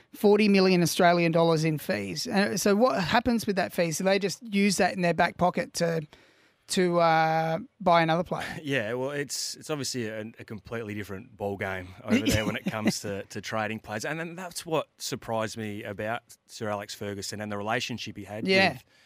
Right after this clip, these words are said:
Speaker 2: with Beckham, 'cause you, s-, you, you mentioned he, you know, had the relationship with him from such a young age and then
Speaker 1: Mm.
Speaker 2: just decided that this was a time we were gonna sell him and sell him for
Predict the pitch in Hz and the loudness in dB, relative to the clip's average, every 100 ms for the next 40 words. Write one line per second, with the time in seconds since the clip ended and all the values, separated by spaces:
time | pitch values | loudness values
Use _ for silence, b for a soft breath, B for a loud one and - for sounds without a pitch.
0 | b b 117 90 113 - 98 98 101 104 | b b -8 -4 -4 -6 -10 -10 -10 -8
1 | - - - - 113 117 120 120 131 - | -8 -12 -20 -16 -14 -12 -6 -4 -4 -6
2 | 110 104 101 - - 110 101 92 _ _ | -8 -8 -12 -18 -16 -12 -12 -12 _ _
3 | _ _ - 95 98 104 _ _ _ _ | _ _ -18 -16 -16 -20 _ _ _ _
4 | _ 117 110 104 107 117 113 - 110 104 | _ -12 -8 -6 -2 -2 -2 -8 -10 -10
5 | 98 104 101 123 - 104 107 104 117 90 | -10 -8 -6 -6 -6 -4 -2 0 -2 -2
6 | 92 92 113 107 110 110 170 165 147 - | -8 -14 -10 -6 -4 -4 -4 -6 -8 -8
7 | 120 - - _ _ _ _ _ _ - | -6 -8 -10 _ _ _ _ _ _ -12
8 | 107 117 127 110 110 104 104 - _ _ | -6 -2 0 0 -4 -8 -10 -10 _ _
9 | _ _ - 123 123 107 104 113 113 110 | _ _ -12 -8 -6 -6 -6 -6 -4 -2
10 | 113 107 110 - 104 104 104 _ _ - | -2 -4 -8 -10 -10 -10 -14 _ _ -14
11 | 110 113 107 - 113 110 117 160 104 98 | -8 -6 -6 -4 -4 -4 -4 -6 -8 -8
12 | - 110 107 98 107 98 | -6 -4 -4 -6 -8 -8